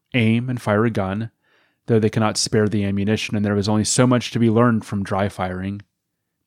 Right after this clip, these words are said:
There was more, too much to remember, like he was teaching the boy to pack for a long trip, and neither of them knew where he was going. It was easier and safer to run from bandits than to fight them.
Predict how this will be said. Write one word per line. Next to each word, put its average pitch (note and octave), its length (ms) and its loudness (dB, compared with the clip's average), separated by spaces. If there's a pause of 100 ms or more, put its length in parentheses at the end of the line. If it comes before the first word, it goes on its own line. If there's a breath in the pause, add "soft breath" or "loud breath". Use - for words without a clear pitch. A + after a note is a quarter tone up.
There B2 120 4
was A2+ 160 2
more, B2 380 6
too - 180 -6
much A2+ 200 0
to A2+ 100 -4
remember, G#2+ 340 2
like G2+ 220 0
he B2 120 -2
was G#2+ 120 -2
teaching A#2 380 -4
the G#2 60 0
boy G#2+ 240 2
to F#2+ 60 -2
pack - 340 -4
for - 120 -6
a G#2 80 2
long G2+ 180 0
trip, A2 380 0
and F#2+ 100 -6
neither G2+ 340 0
of G2+ 100 -4
them G2+ 180 -2
knew G#2+ 180 2
where G2 160 -2
he G2+ 80 0
was G2+ 160 -4
going. G2 460 0 (800)
It A#2+ 80 -2
was G#2+ 240 -4
easier G2+ 540 -2 (480)
and G2+ 120 -10
safer G2 500 -4
to - 120 -8
run G#2+ 300 2
from A2+ 240 0
bandits A#2+ 520 0 (280)
than G2 160 -4
to G2+ 60 -2
fight A2+ 320 2
them. F2+ 280 -6